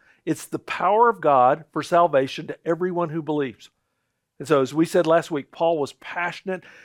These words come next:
He's writing to this church in Rome, the capital of the world,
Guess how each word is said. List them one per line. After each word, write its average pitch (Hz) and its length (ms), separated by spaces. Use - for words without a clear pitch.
He's 160 200
writing 170 500
to 196 140
this 170 300
church 185 400
in 208 140
Rome, 151 420
the 160 60
capital 190 600
of 190 100
the 196 100
world, 135 400